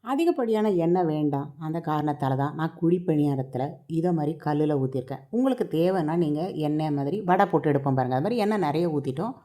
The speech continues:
ஒரு ஒரு ஸ்பூன் விட்டு எடுத்து திருப்புனீங்கனாலும் ரொம்ப சாஃப்டா இருக்கும். இன்னைக்கு நம்ம நெய் போட்டு இந்த மாதிரி குழி பணியார கல்லுல போட்டாலும் உங்களுக்கு அதே டேஸ்ட் கிடைக்கும். வெல்லம் போட்டிருக்கோம். அடுத்தபடி பார்த்தீங்கன்னா ஏலக்காய், பச்சரிசி, அடுத்தது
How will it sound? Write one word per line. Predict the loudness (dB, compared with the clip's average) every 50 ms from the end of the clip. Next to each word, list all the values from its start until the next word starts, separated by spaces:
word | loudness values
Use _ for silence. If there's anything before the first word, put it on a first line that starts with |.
| _ _ _ _ -6
ஒரு | -2 0 2
ஒரு | 2 0 -2
ஸ்பூன் | -2 -2 0 0 2
விட்டு | 2 0 0 2 2
எடுத்து | 2 2 2 0 0 0
திருப்புனீங்கனாலும் | 2 2 0 2 0 2 2 4 4 4 2 2 0 -2 -4 -2
ரொம்ப | -2 0 0 0 0 -2
சாஃப்டா | -2 -2 -2 -2 -2 -2 -2 -2 -2
இருக்கும். | -2 -4 -8 -10 -10 -10 -20 _ _ _ _ _ _ _ _ _ _ 0
இன்னைக்கு | 2 4 6 6 8
நம்ம | 8 10 10
நெய் | 8 8 6 6 4
போட்டு | 4 4 2 4 4
இந்த | 0 0 2 4
மாதிரி | 2 2 2
குழி | 2 2 2 4 2 2
பணியார | 2 2 2 4 4 4 4 2 0 -2 0
கல்லுல | 2 2 4 6 6 4 4
போட்டாலும் | 4 2 0 2 2 0 2 2 0 0 0
உங்களுக்கு | 0 0 0 0 2 2
அதே | 2 2 4 4 2 0
டேஸ்ட் | 2 2 0 0 0 0 -6
கிடைக்கும். | -4 -2 -2 -2 -2 -4 -6 -10 -10 -14 -20 _ _ _ _ _ _ _ _ _ _ _ _ -14 -10
வெல்லம் | 0 2 4 4 6 6 4 6 6
போட்டிருக்கோம். | 6 6 6 4 -2 0 2 2 0 0 -2 -4
அடுத்தபடி | 0 0 0 0 2 2 2 2 2 2 2
பார்த்தீங்கன்னா | 0 0 -2 0 -2 0 0 -2 -4 -4 -2 0 2
ஏலக்காய், | 2 4 4 2 2 0 0 -2 -2 -2 -2 -8 -18 -20 _ _ _ _ _ _ _ _ -2
பச்சரிசி, | -2 -2 -2 -4 -2 2 4 4 4 4 2 0 0 -2 -2 -2 -4 -10 -20 _ _ _ _ _ -6
அடுத்தது | -4 -2 0 0 -2 2 2 2 4 4 2